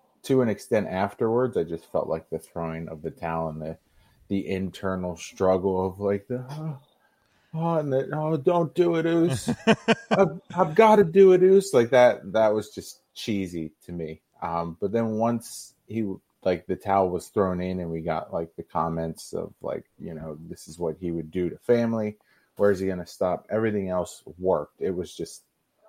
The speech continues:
Speaker 1: awkward for me to watch that whole towel situation. Um, so that was the only problem I had with the show. So, um, I would still give it an A.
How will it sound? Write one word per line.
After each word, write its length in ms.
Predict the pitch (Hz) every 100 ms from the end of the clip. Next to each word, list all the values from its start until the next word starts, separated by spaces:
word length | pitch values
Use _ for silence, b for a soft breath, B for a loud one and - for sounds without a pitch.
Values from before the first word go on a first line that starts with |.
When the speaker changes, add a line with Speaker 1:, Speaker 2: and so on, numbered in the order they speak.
| _
Speaker 1:
awkward 500 | 95 95 - - -
for 160 | - 85
me 260 | 80 80 - _ _ _ _ -
to 100 | 92
watch 360 | 85 82 -
that 220 | 82 80
whole 240 | 85 87 82
towel 380 | - 85 80 82
situation. 800 | - 87 101 82 80 - - 82 _ -
Um, 360 | 82 78 76 _
so 120 | 107
that 120 | 117
was 120 | 113
the 60 | 110
only 160 | 107 95
problem 320 | - 98 85
I 40 |
had 280 | 85 95 98
with 140 | 98
the 60 | 104
show. 380 | - 104 104 - b b b
So, 300 | - 87 85
um, 360 | 80 82 80 78 -
I 60 | 95
would 140 | 95
still 180 | - 92
give 140 | 87
it 120 | 80 78
an 120 | 80
A. 260 | 82 95